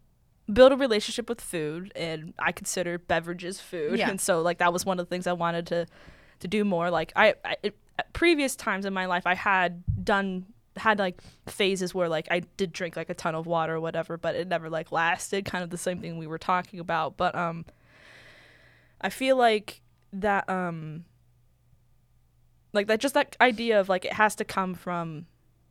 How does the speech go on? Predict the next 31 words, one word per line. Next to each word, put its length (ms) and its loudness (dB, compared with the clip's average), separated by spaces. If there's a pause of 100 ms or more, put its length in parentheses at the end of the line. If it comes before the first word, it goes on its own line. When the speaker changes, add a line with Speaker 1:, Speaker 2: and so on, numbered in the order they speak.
(160)
Speaker 1:
a 60 -2
place 200 -2
of 80 -6
intention. 480 -6
Like, 240 -6 (360)
things 500 0
breed, 680 -6 (640)
like, 220 -2
th-, 160 -6
like, 120 -2
feelings 440 0
breed 280 -4
the 60 -4
same 220 -2
feelings. 400 -4
If 160 -8
you're 180 -4 (220)
coming 360 2
at 200 2
it 120 0
with 340 -4 (100)
a 60 -2
perspective 640 -4
of 420 -2 (760)
self-hate 840 0
or 420 -2 (360)
loathing 800 2
or 400 -4
depression 720 -2
or 500 -6
just 260 -8